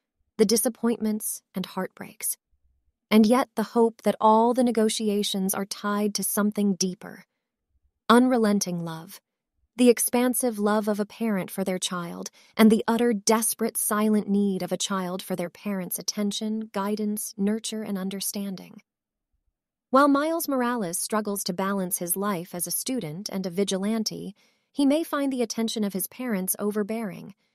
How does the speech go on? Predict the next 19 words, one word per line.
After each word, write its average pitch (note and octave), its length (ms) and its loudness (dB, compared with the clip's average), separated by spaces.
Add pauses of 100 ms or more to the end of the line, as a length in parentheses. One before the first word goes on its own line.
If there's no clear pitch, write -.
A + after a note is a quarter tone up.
(340)
but G#3+ 140 -2
there's G#3+ 220 2
no A#3+ 120 4
mistaking A3 600 0
the F3 80 -6
hugely G3 640 -4
important F#3+ 480 -6
role F#3+ 280 -2
they're F3+ 160 -6
playing G3 360 -4
in E3 80 -6
his E3 160 -6
life. F#3 420 -10 (800)
He D#4 100 4
may D#4+ 160 4
take C4+ 240 0
it - 80 -4
for A3+ 100 -2
granted, G#3+ 500 -2